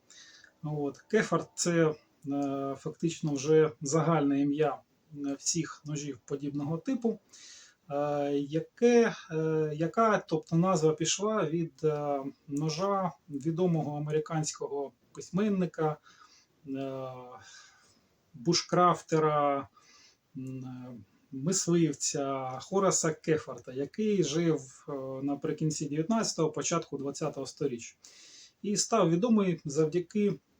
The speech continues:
е, своїм, е, книгам та статтям, які, м, е, стосувалися виживання в дикій природі, е,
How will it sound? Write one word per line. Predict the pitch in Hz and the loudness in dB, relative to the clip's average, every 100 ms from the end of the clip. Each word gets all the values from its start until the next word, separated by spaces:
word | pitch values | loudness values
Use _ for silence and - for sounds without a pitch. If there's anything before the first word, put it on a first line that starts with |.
| _ _ _ _ _ - - - | _ _ _ _ _ -6 -6 -4
е, | 143 139 139 135 | -4 -2 -2 -4
своїм, | - 156 170 180 165 151 | -4 0 2 6 4 4
е, | 147 139 - - 147 139 135 135 | 0 -2 -8 -8 -6 -4 -6 -6
книгам | - 190 233 165 156 151 | 0 6 6 6 4 0
та | 151 143 139 135 127 | -2 0 0 -4 -8
статтям, | 117 - 139 - 190 196 175 147 - - _ | -12 -10 -10 -4 2 4 4 0 -6 -20 _
які, | 139 135 180 170 160 151 - _ | -10 -2 2 4 6 4 0 _
м, | 139 135 139 | -8 -4 -4
е, | 135 135 131 131 _ _ _ | -4 -8 -12 -14 _ _ _
стосувалися | - - 151 156 170 156 143 - 147 143 139 131 113 | -12 -8 0 2 4 4 2 -2 -2 0 0 -2 -8
виживання | 139 139 156 170 160 147 139 | -4 0 4 6 4 2 -2
в | 127 | -4
дикій | 131 151 - 135 131 131 | -8 -8 -6 -8 -8 -10
природі, | 156 165 240 226 202 185 - - - - _ - | -2 2 2 2 0 -4 -12 -20 -20 -20 _ -6
е, | 139 143 139 139 135 131 | -2 0 0 -2 -6 -8